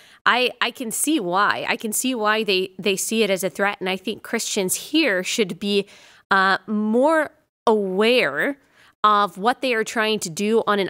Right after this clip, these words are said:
ideological value system level, even more than we are looking at what they're actually doing militarily or what they're doing with our technology. Um,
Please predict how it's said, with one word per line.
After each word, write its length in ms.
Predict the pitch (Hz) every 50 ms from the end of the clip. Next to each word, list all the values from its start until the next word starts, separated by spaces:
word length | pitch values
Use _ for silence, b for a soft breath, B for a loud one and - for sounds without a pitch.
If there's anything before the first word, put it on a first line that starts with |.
| - 170
ideological 1040 | 170 202 202 180 196 196 180 170 170 160 180 196 214 202 233 - - 247 226 214 180
value 640 | 170 156 185 180 156 165 208 226 214 214 233 233 220
system 600 | - - - 226 - - - - 240 233 226 220
level, 360 | 214 214 220 208 240 240 233 -
even 380 | - 208 220 214 240 233 214 208
more 400 | 196 190 196 196 208 202 202 196
than 200 | 160 190 180 180
we 160 | 185 185 185 175
are 100 | 180 170
looking 320 | 180 180 - - 196 185
at 160 | 170 - -
what 180 | 175 185 180 -
they're 160 | 196 185 180
actually 460 | 165 156 165 - - - 185 180 185
doing 400 | - 185 180 175 175 165 170 165 B B B B B B -
militarily 880 | 185 180 165 160 156 - - 214 208 202 202 196 190 180 190 190 185 180
or 100 | 170 165
what 200 | 165 170 170 -
they're 120 | 170 170
doing 360 | 165 180 170 165 165 165 170
with 120 | 170 175 -
our 140 | 165 170
technology. 1040 | - - - 165 - - - 180 170 175 180 180 190 180 160 - 160 - - 165 - B B B B B B B B -
Um, 520 | 185 185 185 175 170 170 175 170 -